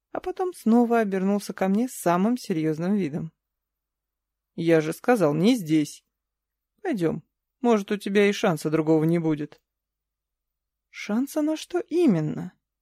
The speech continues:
Так и подмывала спросить, но я сдержалась. Ладно, не убьёт же он меня в конце концов.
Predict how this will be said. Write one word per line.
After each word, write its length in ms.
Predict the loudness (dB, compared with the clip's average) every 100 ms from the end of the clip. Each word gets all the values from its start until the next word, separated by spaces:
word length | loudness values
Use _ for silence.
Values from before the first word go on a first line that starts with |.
| _ _ _ _ _
Так 240 | -2 -2 -4
и 40 |
подмывала 640 | -2 0 2 2 2 2
спросить, 580 | -2 -2 -2 0 -4 -2
но 140 | -2
я 180 | 0 -2
сдержалась. 840 | -2 -2 -2 -2 -4 -6 -12 -20 _ _ _ _ _ _
Ладно, 480 | -2 0 0 -4 -8 _ _ _ _
не 220 | 8 8
убьёт 420 | 8 4 0 0 2
же 120 | 2
он 100 | 4
меня 180 | 2 0
в 60 |
конце 280 | -2 -4 -2
концов. 560 | 0 0 -2 -8 -10